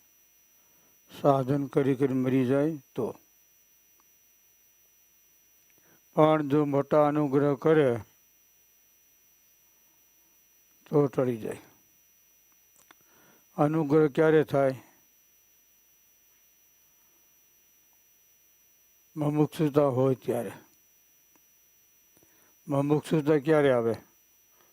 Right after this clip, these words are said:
ખપ હોય તો. આ વાક્ય સ્વામી બાપાએ સાક્ષાત સવિતામાં લખ્યું છે, "જેટલો ખપ એટલી મુમુક્ષુતા છે." સ્વામી કે,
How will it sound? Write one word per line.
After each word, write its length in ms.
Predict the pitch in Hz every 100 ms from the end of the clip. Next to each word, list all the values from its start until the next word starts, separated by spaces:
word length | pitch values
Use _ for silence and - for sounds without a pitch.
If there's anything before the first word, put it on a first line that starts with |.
| -
ખપ 320 | - 151 127
હોય 220 | 135 143 135
તો. 300 | - 110 - _ _ _ _ _ _ _ _ _ _ _ _ _ _ _ _ _ _ _ _ -
આ 80 | 156
વાક્ય 440 | 143 139 131 147
સ્વામી 300 | 117 143 143
બાપાએ 340 | 135 123 131 127
સાક્ષાત 440 | - 123 - 131
સવિતામાં 560 | 131 123 131 135 147 156 _ _ 131
લખ્યું 340 | 131 135 120
છે, 200 | 117 110 - _ _ _ _ _ _ _ _ _ _ _ _ -
"જેટલો 420 | 143 147 156 151
ખપ 460 | - - 151 156 165 - _
એટલી 280 | 151 120 139
મુમુક્ષુતા 680 | 127 131 131 - - 117 -
છે." 260 | - - - _ _ _ _ _ _ _ _ _ _ _ _ _ _ _ _ _ _ _ _ _ _ _ _ _ _ _ _ _ _ -
સ્વામી 360 | 147 160 160
કે, 500 | 143 151 151 151 147